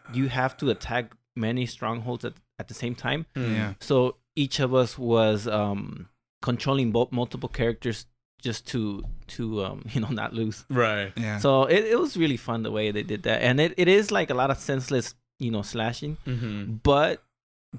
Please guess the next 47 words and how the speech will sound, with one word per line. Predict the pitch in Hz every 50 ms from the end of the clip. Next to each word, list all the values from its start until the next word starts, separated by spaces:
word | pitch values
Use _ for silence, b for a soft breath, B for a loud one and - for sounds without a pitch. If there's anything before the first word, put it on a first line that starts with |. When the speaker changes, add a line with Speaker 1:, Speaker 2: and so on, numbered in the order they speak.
| _ -
Speaker 1:
the, | 151 139 135 131 123 113 - -
the | - 123 135 123
mini | 123 127 139 151 170 175
bosses | 160 143 147 135 131 131 - 143 123
kinda | - - 131 139 139 135
make | 127 123 123 120 -
it | 123 117 104 - - _ _ _ _ _ _ _ -
feel | - 120 123 127 123 120 113 107 104 - - _ -
like | - - 107 - - _ _ _ _ -
not | 120 110 104 110 - _
that. | - 135 143 - - _ _ _ _ _ -
Speaker 2:
Hmm. | 143 131 120 113 107 98 98 104
Speaker 1:
Um, | 117 110 110 107 107 104 104 104
'cause | - - 120 104 - - - - _ _ _ -
I | 107 120 123
felt | - - 139 135
like, | 123 120 117 104 101 - - _ _ _ _ -
you | 147 127
know, | 127 127
whenever | 123 123 120 123 131 135
you | 135 131
fight | 117 - 123 123
those | 120 110 101
big | 98 95 110 107 -
bo-, | 107 107 107 107 - _
those | - 113 104 -
big, | - 131 123 -
uh, | 113 107 104 101 98 98 98
monsters, | 104 104 107 117 - - - 120 104 - - - _ _ _ _ _ _ -
it, | - 160 175 180 156
there | 175 190
was, | 202 214 208 185 -
it | 185 180
was | 196 208
a | 196 180
trick | - - 190 175
to | - - 127
it. | 110
You | 113 123 127
had | 135 135 131 135 -
to | - - 131 123 113 117 _ -
figure | 135 120 123 120
out | 117 113 110 - - -
the | 110 113
timing | - - - 117 120 123 123 120 117 113
of | 95 107
dodging | 110 107 107 117 113 110 117 120 117 117 120 123